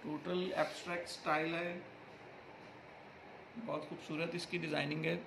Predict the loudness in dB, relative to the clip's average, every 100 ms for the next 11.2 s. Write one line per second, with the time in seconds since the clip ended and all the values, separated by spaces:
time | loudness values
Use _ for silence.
0 | -8 -14 -14 -14 -14 -14 -4 2 4 4
1 | 6 6 6 2 -4 -14 -14 2 10 10
2 | 10 4 2 6 8 6 4 -2 0 4
3 | 4 4 6 10 10 6 -6 -14 -14 -14
4 | -14 -16 -16 -16 -14 -14 -14 -16 -14 -14
5 | -16 -14 -14 -14 -14 -14 -14 -14 -16 -16
6 | -14 -14 -14 -16 -16 -16 -14 -14 -14 -16
7 | -16 -14 -14 -14 -14 -14 -14 -14 -14 -14
8 | -12 -12 -12 -12 -14 -14 -6 6 10 10
9 | 8 4 4 4 2 6 6 4 0 8
10 | 10 10 8 8 10 10 8 4 2 2
11 | 0